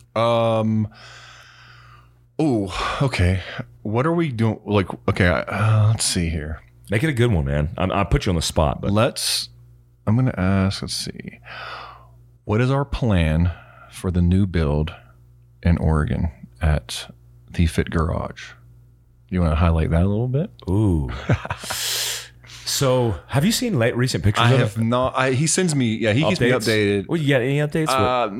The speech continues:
Speaker 1: nothing, nothing new.
Speaker 2: Nothing new.
Speaker 1: No, nothing.
Speaker 2: They're waiting for the front end, right?
Speaker 1: Yeah, they're getting all that in. He has the roof, and they have a bunch of other little things that they're getting ready to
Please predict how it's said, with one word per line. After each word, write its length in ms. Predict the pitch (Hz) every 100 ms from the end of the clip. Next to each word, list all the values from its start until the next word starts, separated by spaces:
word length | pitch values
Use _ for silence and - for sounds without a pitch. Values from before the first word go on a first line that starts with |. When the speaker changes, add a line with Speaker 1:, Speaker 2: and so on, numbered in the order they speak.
| 139
Speaker 1:
nothing, 400 | 147 120 151 131
nothing 260 | 120 120 104
new. 160 | 90 80
Speaker 2:
Nothing 360 | 110 104 85
new. 160 | 76 67
Speaker 1:
No, 220 | 92 82
nothing. 300 | 85 92 104 90
Speaker 2:
They're 80 |
waiting 240 | - 135 113
for 100 | 98
the 100 | 87
front 300 | - 98 85
end, 200 | 76 65
right? 260 | 71 85 -
Speaker 1:
Yeah, 360 | 95 78 73 -
they're 200 | 101 92
getting 220 | 107 110
all 140 | 110
that 140 | 113 110
in. 240 | 113 113
He 160 | 98 104
has 220 | 107 98
the 240 | 95 90 82
roof, 560 | 90 120 180 - - - - - - _ _ _ -
and 120 | 92
they 60 | 95
have 220 | 107 107
a 60 | 98
bunch 280 | 87 107 104
of 100 | -
other 160 | 98 104
little 220 | 98 90
things 180 | 101 90
that 80 |
they're 100 | 90
getting 200 | 85 92 87
ready 160 |
to 80 | 82